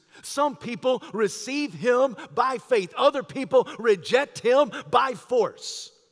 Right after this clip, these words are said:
When you and I are bold with the gospel, inevitably, there will be conversion and conflict.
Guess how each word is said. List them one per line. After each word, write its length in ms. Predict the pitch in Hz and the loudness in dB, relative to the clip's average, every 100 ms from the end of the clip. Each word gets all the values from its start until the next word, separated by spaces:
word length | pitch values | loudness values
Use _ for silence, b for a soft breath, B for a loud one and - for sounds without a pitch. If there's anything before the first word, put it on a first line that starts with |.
| _ _ B | _ _ B
When 200 | 220 202 | -6 -4
you 180 | 240 311 | -2 0
and 100 | 240 | 2
I 200 | 240 220 | 2 2
are 120 | 170 | -2
bold 480 | 123 208 254 294 214 | 0 2 4 2 -2
with 160 | 247 | -6
the 80 | 214 | -4
gospel, 680 | 214 202 190 - 117 92 127 _ _ _ _ _ - | 0 0 0 -8 -12 -14 -16 _ _ _ _ _ -6
inevitably, 1000 | 226 202 294 240 196 151 135 131 175 208 _ _ b b | -6 2 2 4 0 -4 -8 -6 -6 -6 _ _ b b
there 280 | 185 240 | 2 2
will 300 | 185 240 285 | 0 -2 -4
be 260 | 185 208 226 | -4 -8 -8
conversion 920 | - 196 135 190 269 254 269 311 185 _ _ _ _ _ _ _ - | -8 -8 -4 -2 -2 -4 -8 -10 -12 _ _ _ _ _ _ _ -8
and 500 | 214 254 277 247 - - | -4 -2 -4 -6 -16 -12
conflict. 840 | 240 214 160 135 120 104 _ - | -8 -6 -8 -14 -16 -16 _ -20